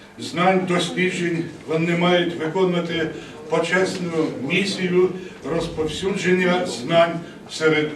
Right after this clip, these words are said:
нових поколінь. І якраз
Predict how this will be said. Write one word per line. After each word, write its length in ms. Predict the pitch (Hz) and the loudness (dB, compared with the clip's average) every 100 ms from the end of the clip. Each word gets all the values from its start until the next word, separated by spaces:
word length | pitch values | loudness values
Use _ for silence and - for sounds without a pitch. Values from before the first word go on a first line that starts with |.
| 123 139 | -6 0
нових 320 | 165 160 151 - - - 147 | 2 4 2 -2 -10 -14 -10
поколінь. 580 | 147 156 156 147 127 - - - - - 131 120 120 - - - - - 135 131 | -6 -2 -2 -2 -4 -6 -14 -16 -16 -16 -16 -18 -18 -20 -20 -20 -20 -16 -14 -6
І 100 | 156 | 0
якраз 560 | 180 175 202 220 220 | 2 4 8 8 8